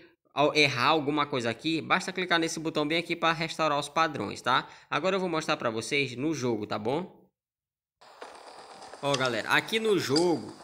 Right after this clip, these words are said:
aqui no jogo é o seguinte. Aqui no jogo vocês vão bem aqui, ó, nas configurações. Aqui vocês vão colocar aqui no monitorzinho. E aqui são os níveis dos gráficos, tá?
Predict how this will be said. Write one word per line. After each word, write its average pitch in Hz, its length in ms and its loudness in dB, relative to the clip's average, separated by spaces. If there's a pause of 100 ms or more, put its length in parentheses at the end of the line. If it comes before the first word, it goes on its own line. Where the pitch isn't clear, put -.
(640)
aqui 131 260 0
no 190 140 4
jogo 170 260 0
é 160 80 2
o 160 80 0
seguinte. 160 720 -2 (2000)
Aqui 127 260 -2
no 175 140 2
jogo 160 240 -2
vocês 160 340 0
vão 160 160 2
bem 190 340 4
aqui, 180 340 -2
ó, 107 180 0 (1500)
nas 131 180 -4
configurações. 156 1080 0 (100)
Aqui 143 240 0
vocês 147 260 -4
vão 143 100 -4
colocar 143 300 -2
aqui 139 140 -2
no 139 100 -2
monitorzinho. 143 920 -2 (240)
E 165 140 0
aqui 185 320 -2
são 180 420 -2
os 165 180 -2
níveis 160 360 2
dos 170 180 -2
gráficos, 107 480 -4
tá? 139 260 -4